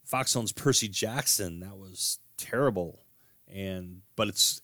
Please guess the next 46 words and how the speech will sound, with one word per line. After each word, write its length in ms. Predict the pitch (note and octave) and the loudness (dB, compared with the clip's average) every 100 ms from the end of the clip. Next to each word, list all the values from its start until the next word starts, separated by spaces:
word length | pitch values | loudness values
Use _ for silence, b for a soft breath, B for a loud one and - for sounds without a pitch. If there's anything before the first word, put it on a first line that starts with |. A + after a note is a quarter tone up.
| - | -8
it's 260 | G#2 - | 0 0
really 260 | A2 A#2 A2+ | 4 4 4
good 140 | G2+ | 0
source 320 | - A2+ - | -2 -2 -6
material. 460 | G2 - F#2+ F2+ F2+ | -10 -8 -6 -6 -8
Fox 300 | - B2+ - | -6 -4 -2
owns 180 | G#2+ - | -4 -6
Predator. 680 | - - B2+ D3+ G#2 E2 - B B B B | -12 0 2 4 2 -2 -8 B B B B
Fox 300 | B2 A#2+ C3+ | -2 0 0
owns 160 | A2 | -2
Planet 440 | - - A#2+ A#2+ A#2 | -4 -4 -2 0 0
of 120 | A2 | -2
the 200 | G2+ A#2+ | 0 2
Apes. 480 | A#2 - - - - B B B B - | 2 0 -2 -2 -6 B B B B -12
Um, 560 | G2 F#2+ F#2+ F#2 F2 _ _ _ _ _ _ _ _ - | -10 -10 -14 -16 -20 _ _ _ _ _ _ _ _ -6
there's 160 | - | 0
just 200 | D#3+ B2+ - | 2 0 -2
all 240 | C3 D3+ | -2 0
the 120 | C#3 | 2
stuff 340 | - - B2+ - | 0 2 2 0
that 180 | G#2 | -6
Disney 340 | - A2+ A2+ A2 | -6 -10 -4 -4
has. 460 | A2 G#2+ G2 - | -4 -6 -6 -12
But 340 | - A2 G2+ F#2 B B B B | -6 -2 -2 -2 B B B B
obviously 380 | C3 C#3+ - A#2+ | 4 4 4 2
the 60 | |
big 180 | G#2 G#2+ | 2 2
one 280 | F#2 F2+ E2 - _ - | 0 -6 -14 -20 _ -14
that 140 | G2 | -10
we're 200 | F#2+ G2 | -8 -4
all 80 | G2 | -4
talking 340 | - F#2+ F#2 F2+ | -4 -6 -6 -8
about 240 | F2 F2+ | -6 -8
and 80 | F2+ | -8
the 60 | |
big 140 | F#2 G2 | -6 -4
one 140 | F#2+ | -4
that 80 | F#2 | -6
we're 220 | F2+ F#2+ | -4 -2
all 120 | F#2 | -2
worried 260 | F2+ A2+ A#2+ | 2 4 4
about 220 | F#2 F2+ | 2 -8
and 180 | F#2 G2 | -12 -6
wondering 320 | A2 D3+ A#2+ | -2 0 0
about 320 | F#2+ F#2 F#2 | -4 -10 -14
is 320 | - G2 F#2+ | -14 -12 -8